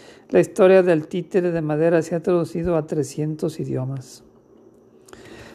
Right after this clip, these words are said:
Las aventuras de Alicia en el País de las Maravillas, Alice in Wonderland, fue escrito en mil ochocientos ochenta y cinco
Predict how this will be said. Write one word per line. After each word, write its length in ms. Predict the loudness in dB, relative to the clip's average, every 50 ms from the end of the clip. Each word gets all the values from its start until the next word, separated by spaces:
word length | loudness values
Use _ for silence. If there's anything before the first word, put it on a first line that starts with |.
| -2 0
Las 180 | 2 2 4 4
aventuras 560 | 2 2 2 0 0 2 4 6 6 6 6
de 80 | 4
Alicia 320 | 4 4 2 0 -2 -2 -2
en 60 | -2
el 100 | -2 -4
País 220 | -2 0 0 0
de 80 | 2 2
las 160 | 0 0 0
Maravillas, 580 | 0 0 0 0 0 0 2 2 2 2 2 -2 0
Alice 360 | 2 2 2 2 0 -4 -6
in 140 | -6 -2 0
Wonderland, 540 | 0 0 0 0 0 2 0 0 0 -4 -8 -12 _ _ -20 -20 -20 -20 -20 -20 -20 _
fue 140 | 0 0 0
escrito 720 | 0 2 4 6 6 6 6 6 6 6 6 6 4 2 -2
en 160 | -6 -4 -4
mil 120 | -2 0 0
ochocientos 440 | 0 -2 -4 -6 -6 -6 -4 -4
ochenta 340 | -4 -4 -4 -8 -6 -4 -4
y 60 | -4
cinco 560 | -4 -4 -4 -6 -6 -4 -4 -4 -4 -4 -6